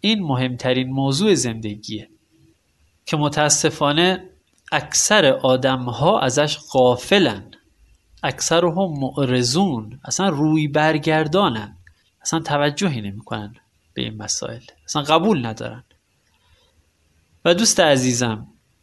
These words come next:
که داری صدای منو می‌شنوی، ازت می‌خوام که این فایل رو بارها و بارها گوش بدی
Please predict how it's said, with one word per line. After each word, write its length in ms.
که 120
داری 240
صدای 440
منو 260
می‌شنوی، 680
ازت 400
می‌خوام 400
که 380
این 240
فایل 460
رو 280
بارها 720
و 100
بارها 600
گوش 460
بدی 640